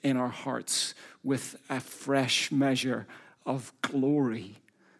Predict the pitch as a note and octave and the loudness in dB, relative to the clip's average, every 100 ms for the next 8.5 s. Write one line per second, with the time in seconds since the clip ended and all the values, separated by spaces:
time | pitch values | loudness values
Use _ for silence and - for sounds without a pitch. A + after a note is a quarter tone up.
0 | _ _ _ C3+ B2+ C#3 C#3+ B2+ B2 G#2 | _ _ _ 2 4 4 2 2 0 -4
1 | - _ _ _ _ - _ _ _ - | -14 _ _ _ _ -20 _ _ _ -2
2 | - D#3+ C#3+ C#3+ C3+ C3 - D3 B2+ - | 6 6 8 6 4 0 0 0 0 -2
3 | - C3+ A#2+ A#2+ B2+ C3 C3+ B2+ A#2+ - | 2 4 6 6 6 4 0 -2 -4 -8
4 | - - - - - A#2+ - - - - | -20 -20 -20 -8 -8 -4 -4 -4 -12 -12
5 | - - - _ _ - - - - - | -12 -16 -20 _ _ -14 -12 -18 -20 -20
6 | - _ _ _ _ _ _ _ _ _ | -20 _ _ _ _ _ _ _ _ _
7 | _ _ B2+ - - - B2+ A#2+ - - | _ _ -4 -2 0 -2 -4 -4 -6 -6
8 | C#3 - - - | -10 -10 -10 -12